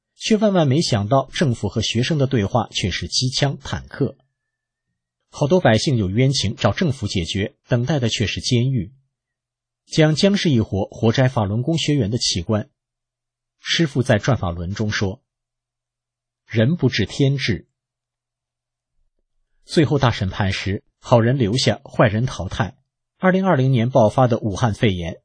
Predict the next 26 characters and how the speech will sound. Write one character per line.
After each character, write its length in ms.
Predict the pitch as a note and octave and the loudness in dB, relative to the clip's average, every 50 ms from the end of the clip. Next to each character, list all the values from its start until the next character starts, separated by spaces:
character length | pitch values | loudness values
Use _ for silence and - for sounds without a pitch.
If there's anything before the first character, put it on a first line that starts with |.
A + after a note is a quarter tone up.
| _ | _
就 160 | - - G3 D3+ | -4 0 0 0
是 120 | - E3+ | 2 2
要 100 | C#3+ A#2 | 2 2
淘 220 | - - G#2+ A#2 | 2 0 -4 -4
汰 160 | C3 - D#3+ C3 | -2 0 0 0
一 100 | G#2+ F#2+ | 0 -2
些 180 | - - D#3+ | 0 -2 -2
不 160 | - - F3+ | -2 0 -2
好 220 | - - - F3 - | -2 -2 -4 -8 -8
的 100 | - E3 | -8 -10
人。 220 | E3 D#3 D3+ E3+ _ _ _ _ _ _ _ _ _ _ _ _ _ _ _ _ _ _ _ _ _ _ - | -10 -10 -12 -14 _ _ _ _ _ _ _ _ _ _ _ _ _ _ _ _ _ _ _ _ _ _ 0
弟 160 | - G3+ F3+ | 2 4 4
弟 160 | D3+ D#3 D3+ | 6 6 4
插 240 | C#3 - - E3 D#3 | 2 0 0 0 0
一 80 | D3 B2+ | 0 0
句 240 | A2+ B2+ C3 B2 - - | 0 0 -2 -4 -4 -4
说 200 | - - D3+ C#3 | -2 2 2 4
我 180 | C3 A#2 F#2 | 2 2 0
是 140 | F2 - - | -2 -2 -2
练 140 | D3 C3+ G#2 | 0 0 -2
法 160 | - - F#2 | -2 -4 -6
轮 160 | E2+ E2+ F2+ | -6 -6 -6
功 200 | F2+ - B2+ B2+ | -4 -2 0 2
的， 240 | B2+ A2+ F2 - _ _ _ _ _ _ _ _ _ | 2 0 0 -2 _ _ _ _ _ _ _ _ _
我 160 | - G#2 F#2 | -4 -2 -2
说 300 | - - G#2 G2 G2 - | -2 0 -2 -2 -4 -6